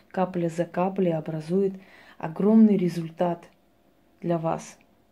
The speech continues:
Вообще есть армянская поговорка: «Разукрашенный камень никогда не останется на земле».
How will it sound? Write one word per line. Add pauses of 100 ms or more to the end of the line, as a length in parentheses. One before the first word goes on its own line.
(600)
Вообще
есть
армянская
поговорка: (800)
«Разукрашенный
камень
никогда
не
останется
на
земле».